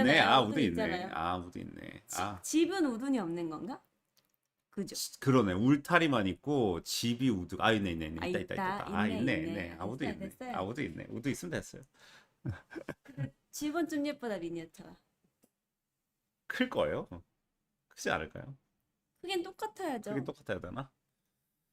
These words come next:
Speaker 2: 아, 뭐. <laughs> 아, 뭐. 아, 뭐.
Speaker 1: 여러분, 보드게임이 얼마나 싸실 거예요? <laughs>
Speaker 2: 어. 얼마요? 그냥 구경이나 하자.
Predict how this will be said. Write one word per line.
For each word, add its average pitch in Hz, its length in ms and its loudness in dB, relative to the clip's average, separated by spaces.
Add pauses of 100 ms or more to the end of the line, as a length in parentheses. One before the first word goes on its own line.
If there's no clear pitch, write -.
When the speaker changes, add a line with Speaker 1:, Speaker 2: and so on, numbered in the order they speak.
(1300)
Speaker 2:
아, 190 280 8
뭐. 170 220 6
<laughs> - 1900 8
아, 359 360 12
뭐. 185 440 8 (600)
아, 160 280 4
뭐. 139 320 -4 (680)
Speaker 1:
여러분, 220 240 -8
보드게임이 247 560 -4
얼마나 185 380 -6
싸실 262 420 -6
거예요? 185 600 -8 (200)
<laughs> - 520 -8
Speaker 2:
어. - 120 -12 (1900)
얼마요? 98 540 2
그냥 117 180 2
구경이나 107 500 4
하자. 85 280 -2